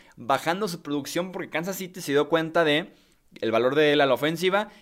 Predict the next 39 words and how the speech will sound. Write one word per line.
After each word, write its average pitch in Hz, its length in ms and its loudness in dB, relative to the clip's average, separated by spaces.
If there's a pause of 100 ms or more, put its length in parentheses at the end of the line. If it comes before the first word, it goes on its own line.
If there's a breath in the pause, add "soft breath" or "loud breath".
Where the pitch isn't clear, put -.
y 117 120 -6
mejor 123 280 2
lo 160 160 6
quitó 143 260 0
de 156 60 8
equipos 156 240 -4
especiales 160 460 -2
para 131 220 2
que 120 100 -6
nada 131 160 -2
más 143 160 -2
se 147 60 -4
enfocara 135 440 -2
en 139 160 -2
la 104 320 -4
ofensiva. 113 680 0 (260 loud breath)
Y 135 160 0
en 147 140 0
dos 151 180 0
mil 175 160 -6
diecinueve 185 440 -2
tuvo 190 260 2
cero 190 220 4
yardas 185 340 6
regresadas. 165 580 2 (800 soft breath)
En 175 200 2
dos 180 180 6
mil 196 200 -2
diecinueve 196 400 0
tuvo 190 280 0
cero 196 220 2
yardas 185 320 4
regresadas. 147 520 2
Entonces 170 260 -6
estamos 214 180 0
metiendo 196 380 -2
a 202 100 2
Tyreek 170 360 0
Hill 117 240 -2